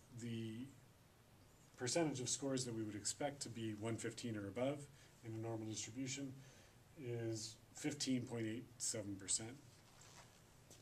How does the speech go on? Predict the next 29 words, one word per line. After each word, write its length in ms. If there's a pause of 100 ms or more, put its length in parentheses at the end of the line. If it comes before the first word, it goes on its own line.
Now 180
let's 300 (100)
take 160
a 60
second 420 (340)
raw 220
score. 400 (920)
Say 220
somebody, 520
what's 180
the 60
probability 440
of 80
somebody 240
getting 180
a 40
score 200
of 100
ninety 440 (500)
on 360 (380)
the, 300 (100)
um, 260 (460)
I 100
Q 180
test? 440 (720)
Calculate 440
a 60
second 480
z-score. 560